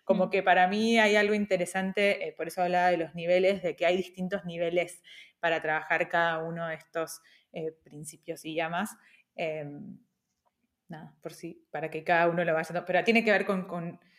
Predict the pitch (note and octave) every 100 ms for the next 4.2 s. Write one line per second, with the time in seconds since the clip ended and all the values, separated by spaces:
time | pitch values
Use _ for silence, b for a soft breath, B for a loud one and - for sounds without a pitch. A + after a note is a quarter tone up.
0 | b _ - E3+ D#3 D3+ D3+ D3+ - _
1 | _ _ _ _ _ _ _ _ _ _
2 | _ _ E3+ E3+ G3+ A#3 G3 F#3 F#3 G3+
3 | F#3 F3+ - D#3+ D#3+ D#3+ D3+ D3 - D#3
4 | F#3+ -